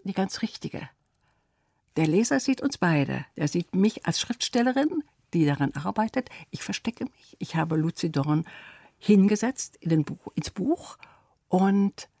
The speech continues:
gleichzeitig nehme ich sie wieder zurück im Traum. Und, äh, ich war eigentlich fasziniert von der, mm,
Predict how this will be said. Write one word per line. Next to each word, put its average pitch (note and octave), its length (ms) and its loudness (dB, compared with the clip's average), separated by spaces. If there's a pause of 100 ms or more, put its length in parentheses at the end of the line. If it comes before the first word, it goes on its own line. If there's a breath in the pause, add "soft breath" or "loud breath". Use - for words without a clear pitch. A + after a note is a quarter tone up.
(200)
gleichzeitig F#3+ 1160 -2 (380)
nehme F#3 220 4
ich F#3 100 -4
sie F#3 120 -2
wieder F3+ 200 0
zurück - 400 -6 (120)
im D#3 180 -2
Traum. A2+ 420 -6 (880 soft breath)
Und, D3+ 680 0 (120)
äh, D#3+ 320 -2 (160)
ich - 180 -16
war D#3 240 0 (180)
eigentlich E3+ 480 0
fasziniert G#3 760 4 (840 soft breath)
von D#3 420 2
der, C#3 340 0 (760 soft breath)
mm, C#2+ 420 0